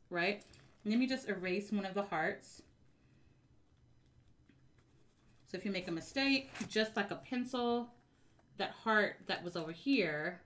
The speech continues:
is gone. Don't believe me? Do it one more time. Okay. Oops, I missed a little spot. Okay. So,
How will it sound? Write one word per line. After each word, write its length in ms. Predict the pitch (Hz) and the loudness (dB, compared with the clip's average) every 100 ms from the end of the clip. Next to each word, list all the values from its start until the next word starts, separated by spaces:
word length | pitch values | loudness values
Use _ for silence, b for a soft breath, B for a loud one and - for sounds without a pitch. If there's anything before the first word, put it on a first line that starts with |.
| _ - | _ -10
is 160 | 160 - | -8 -6
gone. 440 | 160 139 - - - - - - - - | -4 -4 -8 -16 -20 -20 -20 -20 -14 -6
Don't 200 | 185 170 | -6 -2
believe 260 | 226 320 | 2 6
me? 220 | 320 320 311 | 6 6 4
Do 120 | 196 | 0
it 100 | 170 | 0
one 180 | 175 165 | -2 -2
more 140 | 147 | -6
time. 800 | - 233 226 214 214 214 214 208 - - _ _ - - _ - - _ _ _ - _ - - - _ - - - _ - - _ - 202 | -4 0 2 2 2 2 0 -4 -14 -20 _ _ -20 -20 _ -20 -20 _ _ _ -20 _ -20 -20 -20 _ -20 -20 -20 _ -20 -20 _ -14 -12
Okay. 360 | 175 190 202 208 - - - - _ - - _ _ _ _ _ _ - _ _ - 226 | -6 -2 -2 -4 -12 -20 -20 -20 _ -20 -20 _ _ _ _ _ _ -20 _ _ -10 -8
Oops, 260 | 240 - 185 | -8 -10 -8
I 60 | |
missed 240 | 180 175 175 | -6 -6 -8
a 40 | |
little 180 | 156 143 | -8 -8
spot. 300 | - 143 - - - - _ - 175 | -8 -10 -10 -18 -20 -20 _ -18 -8
Okay. 300 | 208 214 214 B B B B B - | 0 2 2 B B B B B -10
So, 380 | - 262 180 | 4 6 6